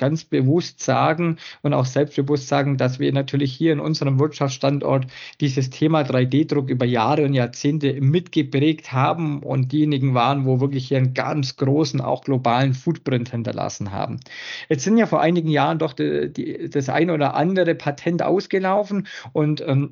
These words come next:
man hat dadurch auch gespürt, dass, oder spürt man bis zum heutigen Tag, ich will gar nicht in der Vergangenheitsform sprechen, ähm, dass unglaublich viel Bewegung reinkommt. Also sei es von Fernost, sei es, ähm, von den Vereinigten Staaten.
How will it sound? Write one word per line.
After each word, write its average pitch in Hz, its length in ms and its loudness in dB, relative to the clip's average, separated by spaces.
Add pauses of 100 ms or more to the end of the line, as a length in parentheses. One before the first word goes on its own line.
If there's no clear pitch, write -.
man 143 200 2
hat 165 160 0
dadurch 180 260 2
auch 160 240 0
gespürt, 156 560 -2 (360)
dass, 135 360 2
oder 147 140 0
spürt 185 240 0
man 170 80 2
bis 165 100 0
zum 151 140 0
heutigen 143 320 0
Tag, 175 260 0
ich 127 80 -4
will 135 120 0
gar 135 120 0
nicht 135 60 0
in 131 60 0
der 127 80 0
Vergangenheitsform 131 760 -2
sprechen, 127 480 -2 (340)
ähm, 143 280 0 (300)
dass 147 160 -6
unglaublich 180 360 2
viel 202 100 -2
Bewegung 180 380 2
reinkommt. 110 560 -4
Also 117 300 -2
sei 143 180 0
es 160 100 0
von 165 140 0
Fernost, 160 720 0
sei 151 220 2
es, 143 220 -2
ähm, 139 380 0 (300)
von 156 160 0
den 156 180 2
Vereinigten 160 580 2
Staaten. 165 800 0